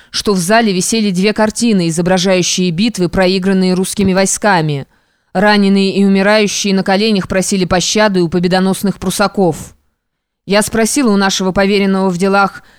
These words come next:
Рибендера – как он это терпит, но он ответил, что не может вмешиваться в это дело,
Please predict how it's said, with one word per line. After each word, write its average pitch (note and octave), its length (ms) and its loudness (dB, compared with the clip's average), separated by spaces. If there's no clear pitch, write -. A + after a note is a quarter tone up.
Рибендера – G3 920 2
как A#3 220 0
он A3+ 140 2
это A3+ 160 0
терпит, G3 600 -2
но G3 160 0
он B3 120 2
ответил, B3+ 440 -2
что - 180 -4
не C4+ 120 0
может G3+ 340 0
вмешиваться G3+ 600 -2
в - 20 -2
это A3 160 -2
дело, G#3 400 0